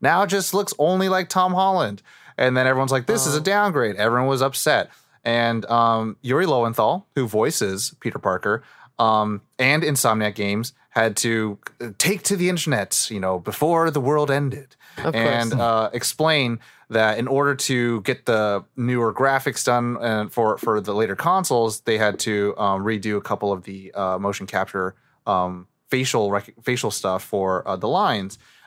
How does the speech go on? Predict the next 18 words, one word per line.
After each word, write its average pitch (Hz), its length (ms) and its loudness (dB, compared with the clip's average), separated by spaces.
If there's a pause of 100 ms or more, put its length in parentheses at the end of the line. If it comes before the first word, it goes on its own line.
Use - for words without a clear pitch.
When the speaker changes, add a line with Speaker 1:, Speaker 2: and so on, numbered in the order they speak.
Speaker 1:
Um, 104 280 2
so 139 160 0
this 160 200 0
current 175 320 0
model 110 540 0
is 104 400 -2
just - 220 -2
an 143 100 0 (100)
explanation 147 680 0
in 123 80 -2
case 123 180 0
everyone's 120 240 2
like, 117 140 0
"Why 165 180 4
is 175 80 0
that?" 143 160 0
'Cause 127 140 0
I, 117 120 0